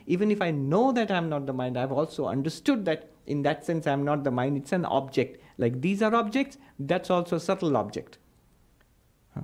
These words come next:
thoughts, feelings, depression. It's an object.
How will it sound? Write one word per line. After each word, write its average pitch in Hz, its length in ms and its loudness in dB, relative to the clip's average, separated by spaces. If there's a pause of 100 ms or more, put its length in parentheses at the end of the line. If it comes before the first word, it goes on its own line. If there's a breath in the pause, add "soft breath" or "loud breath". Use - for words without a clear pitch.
(140)
thoughts, - 540 0 (100)
feelings, 165 540 0 (120)
depression. - 460 0 (580)
It's 170 160 -4
an 247 80 0
object. - 460 -2